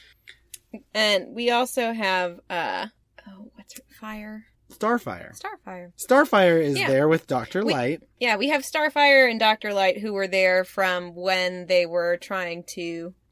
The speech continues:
Speaker 1: um, help those universes previously. But that, that's not their home planet, is there?
Speaker 2: No.
Speaker 1: No.
Speaker 2: Although, actually, even the freedom fighters don't come from Earth X. And it,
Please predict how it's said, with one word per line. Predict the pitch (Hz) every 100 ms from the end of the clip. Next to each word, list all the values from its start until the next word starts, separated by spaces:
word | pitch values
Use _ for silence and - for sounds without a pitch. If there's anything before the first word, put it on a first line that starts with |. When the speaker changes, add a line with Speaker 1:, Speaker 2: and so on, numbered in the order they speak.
| _
Speaker 1:
um, | 175 127 202 - _ _ _
help | 285 330 294 _ _ -
those | 208 190
universes | 180 170 156 170 -
previously. | - 170 - - - - - _ -
But | 226
that, | 311 -
that's | 381 -
not | 339 -
their | 196 175 202 - _
home | 220 190
planet, | - 226 175 160
is | -
there? | 269 285 269
Speaker 2:
No. | 220 120 -
Speaker 1:
No. | 196 151
Speaker 2:
Although, | 185 190 180
actually, | 156 196 - 180 165
even | 180 175
the | 143
freedom | 160 160 151
fighters | 135 110 107 101
don't | 110
come | 107 117
from | 107 110
Earth | 110 107
X. | 104 98 -
And | 131
it, | 123